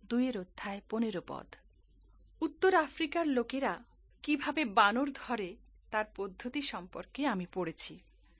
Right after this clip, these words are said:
শিকারী পাকা লাউয়ের এক পাশে কেটে একটা গর্ত করে, আর গর্তটা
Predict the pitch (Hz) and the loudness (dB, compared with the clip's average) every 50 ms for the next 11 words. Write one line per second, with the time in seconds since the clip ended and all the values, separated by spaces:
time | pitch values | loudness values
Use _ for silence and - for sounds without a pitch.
0 | _ _ - - - - 262 247 - 254 240 240 247 247 - - - - - - | _ _ -8 -6 -4 -2 -2 0 0 0 0 0 -2 -4 -6 -12 -20 -20 -6 -2
1 | - 208 185 190 - 254 240 226 208 190 180 180 190 208 208 202 - - 180 180 | 0 0 0 0 0 0 2 4 4 4 4 4 2 0 -2 -4 -4 -4 -4 -4
2 | 175 - - - 202 208 - - - - - - 175 - - - 277 415 - - | -4 -4 -6 -4 -4 -4 -4 -6 -8 -10 -12 -12 -10 -8 -4 -4 -4 -4 -6 -8
3 | - - - - - - - - - 240 254 - - - - - 147 147 - 156 | -14 -14 -14 -12 -10 -10 -6 -2 -2 -2 -2 -2 -6 -12 -10 -8 -8 -8 -8 -10
4 | 175 - - - _ _ _ _ - _ _ - - - - - 202 233 214 196 | -14 -16 -20 -20 _ _ _ _ -20 _ _ -20 -20 -6 -2 0 0 0 0 0
5 | - 220 202 208 - - 269 262 - | 0 2 2 0 -2 -6 -4 0 0